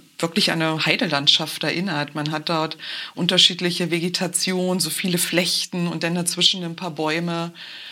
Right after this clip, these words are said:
Das ist aber eine schöne Ecke, wo man einfach kilometerweit, äh, umherstreifen kann.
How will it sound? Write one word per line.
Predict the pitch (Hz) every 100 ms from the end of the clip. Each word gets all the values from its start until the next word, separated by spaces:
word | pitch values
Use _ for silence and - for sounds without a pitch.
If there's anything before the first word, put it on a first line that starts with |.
| -
Das | - 165
ist | 180
aber | 196 180
eine | 180
schöne | 175 - 190 175
Ecke, | 160 208 170
wo |
man | 175 170
einfach | - 165 - 175 -
kilometerweit, | - 170 165 175 202 165 151 156 160 180 175 -
äh, | - 156
umherstreifen | 160 156 175 180 - 139 139 143 160
kann. | 151 160 170 190